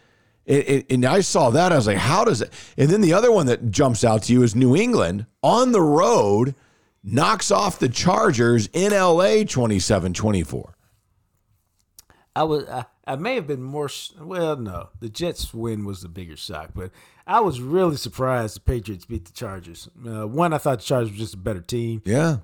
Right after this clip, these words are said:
Speaker 2: Two, they had to travel to the West Coast to do it. I thought that meant the Chargers would, uh, would play better. And so, nah, man, I was, I was shocked by both of those wins.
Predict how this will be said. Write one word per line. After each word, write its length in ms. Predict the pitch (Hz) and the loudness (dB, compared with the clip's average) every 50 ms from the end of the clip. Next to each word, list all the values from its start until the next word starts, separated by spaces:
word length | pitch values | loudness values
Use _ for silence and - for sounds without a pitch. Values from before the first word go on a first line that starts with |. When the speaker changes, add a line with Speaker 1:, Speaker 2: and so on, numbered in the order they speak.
| - | -6
Speaker 2:
Two, 340 | - - 196 190 185 180 180 | -2 -2 0 0 0 -2 -2
they 180 | 147 143 131 127 | -2 -2 -2 0
had 160 | 135 127 110 | 0 0 -2
to 60 | 110 | -2
travel 320 | - - 147 135 135 117 104 | 0 0 2 2 2 0 -2
to 100 | - 135 | -6 -6
the 80 | 117 | -6
West 320 | 107 104 131 139 123 - - | -4 -2 -2 -2 -2 -2 -2
Coast 320 | - 143 131 123 - - | 0 0 0 0 -2 -6
to 60 | - | -14
do 320 | 87 90 110 135 135 135 131 | -12 -6 -2 -2 0 0 0
it. 120 | 127 123 - _ _ _ _ _ _ - | -2 -2 -6 _ _ _ _ _ _ -12
I 80 | 117 117 | -10 -10
thought 300 | - 113 127 120 117 - | -4 -2 -2 -2 -2 -2
that 180 | 131 127 120 | -2 -4 -2
meant 360 | 113 123 123 123 120 - _ - | -2 -4 -4 -4 -6 -8 _ -14
the 60 | 107 | -12
Chargers 680 | - - - 139 127 123 117 107 117 117 110 101 92 101 | -10 -8 -6 -4 -4 -4 -4 -6 -8 -8 -10 -10 -12 -10
would, 260 | 107 110 107 101 101 | -8 -6 -6 -6 -6
uh, 200 | 101 98 95 90 | -8 -8 -8 -10
would 180 | 92 92 85 - | -12 -12 -6 -6
play 300 | - 127 123 120 117 101 | -4 -2 0 0 -2 -2
better. 420 | 95 104 117 117 113 113 107 98 _ _ _ _ _ _ _ - | -2 -2 -2 -2 -2 -4 -6 -8 _ _ _ _ _ _ _ -12
And 240 | - 123 123 113 - | -10 -8 -8 -6 -6
so, 400 | - - 147 135 135 131 127 123 | -2 0 2 4 4 4 2 0
nah, 300 | 131 151 190 214 175 135 | 0 -2 -4 -4 -4 -2
man, 180 | 120 123 131 | -2 -2 -2
I 40 | 151 180 | -2 -2
was, 120 | 160 127 | -4 -4
I 80 | 139 165 | -4 -4
was 120 | 175 147 - | -4 -4 -6
shocked 300 | - - 175 156 147 - | -8 -6 -6 -6 -6 -6
by 140 | 143 131 127 | -10 -10 -8
both 260 | 120 143 147 139 123 | -8 -6 -8 -8 -8
of 80 | 123 | -8
those 320 | 113 131 135 139 127 104 104 | -6 -4 -4 -4 -4 -6 -8
wins. 480 | 131 143 143 131 113 110 - - - | -8 -8 -8 -8 -6 -2 -2 -2 -2